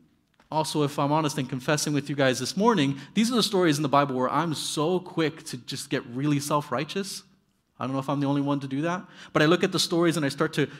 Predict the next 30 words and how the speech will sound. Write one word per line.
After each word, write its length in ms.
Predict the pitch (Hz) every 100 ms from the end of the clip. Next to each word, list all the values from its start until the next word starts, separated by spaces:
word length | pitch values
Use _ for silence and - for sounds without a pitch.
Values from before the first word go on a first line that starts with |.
| -
compare 360 | - 139 165 165
and 120 | 156
contrast 500 | 147 127 147 165 -
myself 460 | 175 170 175 175 175
with 100 | 147
the 80 |
characters 480 | 143 151 147 147 139
in 80 | 156
the 80 | 139
story, 440 | - 151 165 196 - - - _ _
finding 320 | - 170 156
all 200 | - 180
the 80 | 196
reasons 320 | 185 196 190
why 180 | 170 165
I 40 | 160
would 160 | 139
never 320 | 143 160 175
do 180 | 139 151
that, 320 | 196 226 - - - _ _ _ _ _
why 140 | 139 139
I 240 | 143 165 180
would 140 | 170
be 80 | 165
faithful 340 | 170 170 170
to 60 | 151
God 200 | 151 170
in 80 | 170
that 140 | 165
situation. 720 | 185 - 170 170 190 233 226